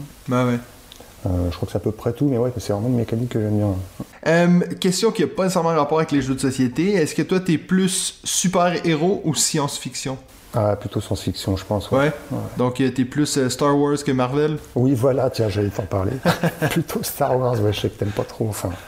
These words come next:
Speaker 2: Moi,
Speaker 1: je suis
Speaker 2: j'aime
Speaker 1: juste un peu moins prenant, disons.
Speaker 2: Oui, ouais, Star Wars ou même les... vraiment les films d'anticipation,
Speaker 1: Ouais.
Speaker 2: euh, trucs de pur S F, euh,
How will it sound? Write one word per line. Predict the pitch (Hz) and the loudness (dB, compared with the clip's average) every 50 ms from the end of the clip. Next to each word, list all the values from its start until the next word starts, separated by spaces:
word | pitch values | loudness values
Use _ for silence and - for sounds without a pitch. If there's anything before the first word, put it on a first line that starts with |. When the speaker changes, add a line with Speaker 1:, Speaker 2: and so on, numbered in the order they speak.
| - - - - | -20 -8 -2 2
Speaker 2:
Moi, | 147 156 160 160 | 4 6 6 6
Speaker 1:
je | 110 - | 6 4
suis | 104 | 4
Speaker 2:
j'aime | 104 107 | 2 2
Speaker 1:
juste | 107 107 107 | 4 4 4
un | 147 | 2
peu | 139 - 160 | 2 2 2
moins | 160 151 147 135 | 2 4 4 2
prenant, | - - 151 160 165 151 143 | 2 0 2 2 4 4 2
disons. | 135 127 113 110 | 2 4 4 4
Speaker 2:
Oui, | 127 143 147 143 - - - - - - - - - - - - - - | 4 4 2 2 -2 -8 -14 -16 -18 -18 -18 -20 -18 -18 -14 -12 -8 -2
ouais, | 120 117 120 117 | 0 0 0 0
Star | - - 113 113 117 | 0 -2 -2 2 2
Wars | 135 135 120 117 | 2 2 2 0
ou | |
même | 107 113 113 107 | 0 0 0 0
les... | 101 98 98 98 98 95 | 0 2 2 2 2 2
vraiment | 95 95 101 107 113 | 2 2 2 2 2
les | 104 95 | 0 -2
films | - - - 107 104 104 98 95 | -4 -2 -2 0 0 2 0 0
d'anticipation, | 95 95 92 - - - 104 - 98 90 - - 113 113 113 113 113 113 110 | 0 -2 -4 -6 -10 -10 -4 -4 -4 -4 -2 -2 0 2 2 2 2 2 2
Speaker 1:
Ouais. | 101 98 | 2 2
Speaker 2:
euh, | 95 92 92 90 | 2 2 0 -2
trucs | - - 101 | -2 -2 -2
de | 95 | -2
pur | 92 - - - 107 98 | -2 -4 -4 -2 -2 0
S | 95 95 - - | 0 -2 -2 0
F, | 113 110 110 - - | -2 -2 -2 -4 -6
euh, | - | -6